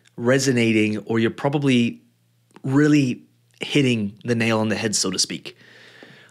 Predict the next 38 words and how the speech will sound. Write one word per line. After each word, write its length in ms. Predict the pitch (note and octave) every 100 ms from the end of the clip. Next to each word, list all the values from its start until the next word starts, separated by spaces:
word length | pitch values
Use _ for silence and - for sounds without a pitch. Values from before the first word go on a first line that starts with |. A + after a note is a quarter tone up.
| -
Look 160 | D#3+ D3+
at 40 |
anybody. 480 | A#2 B2 G2 - - _ _ _ _ _ _ _ _ _ _ _ _ _ - - -
They're 220 | - B2 C#3+
a 80 |
little 160 | D3+ D#3+
different, 580 | D3 D3 D#3 C#3+ C#3+ -
they're 140 | C3+
a 40 | C#3+
little 180 | D3+
quirky 440 | D3 - C#3 C#3 C#3
sometimes, 560 | - C#3 C#3+ C3+ C3+
or 80 | B2
they're 140 | B2+ C3+
a 20 |
little 240 | C3+ C#3+
unique, 480 | C#3 C#3+ C3 C3 B2
or 80 | A#2+
their 80 | A2
view 320 | G#2 C3+ C#3
is 100 | C3
a 40 |
little, 440 | C3+ C3+ C3+ B2+ B2+ - - - - - -
um, 380 | C2 C2 D2 - - - - -
it's 460 | - - B2+ C#3
unique 400 | C#3 C3+ C3 C#3
in 100 | C3+
some 240 | B2 B2+ A#2
way, 140 | A2+
shape, 260 | G#2+ A2+ G#2
or 60 |
form, 420 | G2+ G#2+ G2+ A2 B2 -
and 140 | - B2+
they 80 |
get 160 | B2+ B2+
pushback 480 | D#3+ D3 - A2+ G#2
for 240 | - B2+
it. 120 | -